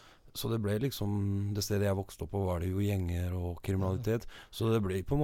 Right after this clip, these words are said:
Speaker 1: måte lettere å søke det, for da fikk jeg ikke problemer hjemme, for de skjerma meg på en
Speaker 2: Ja,
Speaker 1: måte
Speaker 2: ja,
Speaker 1: fra
Speaker 2: ikke sant.
Speaker 1: politiet,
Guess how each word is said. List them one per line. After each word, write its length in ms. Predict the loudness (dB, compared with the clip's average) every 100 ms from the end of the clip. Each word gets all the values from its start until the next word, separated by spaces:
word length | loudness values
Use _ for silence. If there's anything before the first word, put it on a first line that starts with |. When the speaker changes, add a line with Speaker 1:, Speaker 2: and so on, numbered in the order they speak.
| 2
Speaker 1:
måte 100 | 2
lettere 680 | 2 0 -4 -2 0 2 0 -10 -14
å 100 | -6
søke 400 | -2 2 2 0 -4 0
det, 260 | 0 0 -2 -10
for 160 | -6
da 60 | -4
fikk 200 | -4 -6
jeg 160 | -8 -10
ikke 260 | -4 -4 -4 -8 -20 -10
problemer 540 | -2 0 0 0 0 0
hjemme, 260 | 2 0 0
for 120 | -2
de 200 | 0 0
skjerma 560 | 2 2 2 2 2
meg 180 | 2 2
på 100 | 2
en 40 | 2
Speaker 2:
Ja, 60 |
Speaker 1:
måte 140 | 2 2
Speaker 2:
ja, 60 |
Speaker 1:
fra 260 | 2 2 2
Speaker 2:
ikke 60 | 2
sant. 100 | 0
Speaker 1:
politiet, 420 | 0 2 2